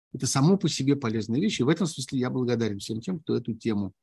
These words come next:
начал и кто ее будет еще поддерживать. Они делают работу, и, по-моему, эта работа нам всем полезна.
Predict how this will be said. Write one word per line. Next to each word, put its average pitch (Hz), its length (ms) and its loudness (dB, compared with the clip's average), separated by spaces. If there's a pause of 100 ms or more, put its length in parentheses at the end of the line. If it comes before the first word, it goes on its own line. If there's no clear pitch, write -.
(400)
начал 151 480 2
и 160 80 0
кто 131 180 0
ее 113 200 4
будет 107 240 -2
еще 104 240 -6
поддерживать. 156 600 -2
Они 175 220 2
делают 165 400 2
работу, 107 580 0 (300)
и, 123 220 -2
по-моему, 175 520 0
эта 175 160 -4
работа 127 400 -6
нам 117 220 -6
всем - 280 -10
полезна. - 440 -10